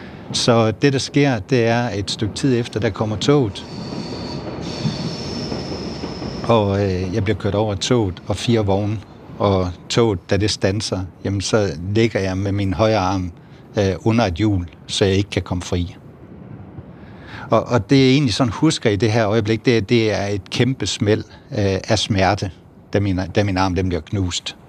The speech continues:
Øh, en voldsom eksplosion ind i hjernen faktisk af smerte.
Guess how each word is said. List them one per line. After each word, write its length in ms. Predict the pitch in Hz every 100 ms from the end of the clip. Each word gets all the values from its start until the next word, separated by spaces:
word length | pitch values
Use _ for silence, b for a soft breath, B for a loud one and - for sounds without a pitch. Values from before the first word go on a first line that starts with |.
| -
Øh, 380 | 92 95 95 92
en 140 | 117
voldsom 300 | 107 127 -
eksplosion 560 | 101 - - 104 139 113
ind 140 | 98
i 40 | 101
hjernen 300 | 92 101 90
faktisk 460 | 90 85 - 92
af 60 | 87
smerte. 360 | - 87 82